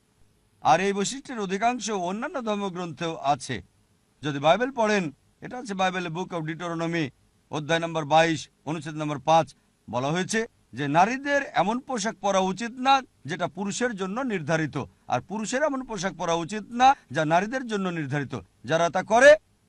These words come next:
তারা ঘৃণার কাজ করছে। আরো বলা হয়েছে বাইবেলে প্রথম তিমথি অধ্যায় নম্বর দুই, অনুচ্ছেদ নম্বর নয়, যে নারীদের শালীন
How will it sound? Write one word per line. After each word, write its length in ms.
তারা 200
ঘৃণার 400
কাজ 260
করছে। 400
আরো 200
বলা 200
হয়েছে 520
বাইবেলে 680
প্রথম 280
তিমথি 460
অধ্যায় 300
নম্বর 340
দুই, 420
অনুচ্ছেদ 380
নম্বর 340
নয়, 340
যে 340
নারীদের 720
শালীন 680